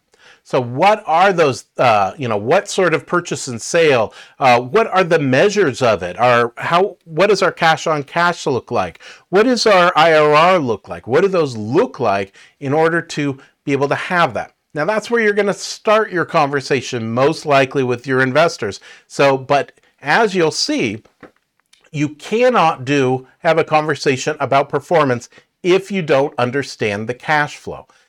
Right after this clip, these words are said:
If you don't understand the cash flow, it just doesn't make any sense. You cannot have a good conversation about it. Also,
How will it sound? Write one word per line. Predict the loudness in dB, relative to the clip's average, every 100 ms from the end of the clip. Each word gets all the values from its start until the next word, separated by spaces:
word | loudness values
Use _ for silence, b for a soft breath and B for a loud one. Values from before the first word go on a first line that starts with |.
| _
If | -10
you | 0
don't | 2 2
understand | 2 0 0 0 0
the | -4
cash | -2 0 0
flow, | -2 -4 -2
it | -6 -4
just | -6 -6 -12 -4
doesn't | 2 2 2 -4 -2
make | -4 -4 -8
any | -4 -2 -2
sense. | -4 -6 -8 -10 -14
You | -18 _
cannot | -10 -6 -4 -4 -4
have | -2 -2 -2 -6
a |
good | -12 -8 -12 -10
conversation | -10 -10 -10 -4 -4 -4 -8
about | -8 -10 -14
it. | -20 _ _ b b b b b b _ 0
Also, | 2 2 0 -4 -4 -6